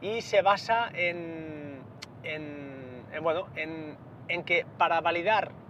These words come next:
un dispositivo nuevo, para autenticarlo, debes tener ya otro dispositivo de confianza. Si no, lo que hacen es, eh, un, un par de sistemas, eh, que es el que usa también, por ejemplo, Twitter, que es que te mandan o un S M S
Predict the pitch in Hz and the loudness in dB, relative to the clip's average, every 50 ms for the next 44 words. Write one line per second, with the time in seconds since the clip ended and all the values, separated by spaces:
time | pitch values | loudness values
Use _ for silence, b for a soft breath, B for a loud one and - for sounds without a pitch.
0 | - 185 196 220 196 208 185 - 202 - - 185 156 233 226 202 226 311 - - | -10 -8 -6 -6 -6 -6 -6 -4 -4 -4 -4 -4 -4 -2 0 0 0 -2 -2 -6
1 | - - - - 139 160 208 208 180 220 320 - - - - - 156 143 139 - | -16 -18 -14 -6 -2 2 2 4 2 2 -2 -4 -12 -10 -4 -2 0 0 0 0
2 | 160 151 131 156 - - 202 233 196 196 240 320 - B B B B B B B | 0 -2 0 2 6 6 6 6 6 2 -2 -2 -4 B B B B B B B
3 | 147 143 190 208 220 214 - - 208 196 202 196 196 196 190 180 - - 180 170 | 2 4 4 6 4 2 2 0 0 2 0 2 6 6 6 6 6 6 6 6
4 | 160 - 131 117 127 131 131 - - 147 143 143 147 139 131 123 127 117 117 127 | 6 6 2 -6 -6 -8 -10 -6 -6 -6 -2 0 0 0 0 -2 -4 -8 -6 -6
5 | 113 113 123 - - 127 - - 196 196 208 240 247 269 - - - - - B | -6 -6 -6 -10 -12 -10 -6 0 2 4 6 8 6 6 6 2 -6 -16 -16 B
6 | B B B B B B B - 165 180 - - 196 202 202 - 226 214 208 214 | B B B B B B B 4 4 6 8 8 8 8 6 4 0 0 0 0
7 | 233 - - 196 175 170 165 160 160 156 156 160 156 180 175 - 156 - 185 185 | 0 2 2 4 6 6 6 6 6 4 4 2 0 -4 -6 -6 -8 -8 -4 2
8 | 175 196 185 170 175 165 175 160 - - 226 220 226 277 294 - - - B B | 6 6 6 6 6 -2 -4 -2 2 2 2 2 2 -4 -4 -6 -10 -14 B B
9 | B B B B B - 156 151 147 151 151 - 147 147 - - - - 156 147 | B B B B B 4 6 6 8 6 4 2 0 -2 -2 -6 -6 -6 -6 -4
10 | 135 - 143 147 143 - 151 143 139 139 147 143 135 139 135 127 - - 123 135 | -4 -2 -4 -2 -2 -4 -4 -4 -4 -4 -4 -6 -4 -4 -6 -6 -6 -6 -4 -4
11 | 127 120 170 175 165 170 202 - - B B B B B B B - 180 180 - | -4 -2 -4 -4 -4 -4 -6 -6 -8 B B B B B B B 2 2 2 2
12 | - 180 160 156 156 156 165 165 165 165 160 151 147 156 170 175 185 180 - 196 | 4 2 4 4 4 4 4 4 4 4 6 8 6 6 6 4 2 4 2 2
13 | 180 202 226 - - - | 2 2 -2 -2 -4 -6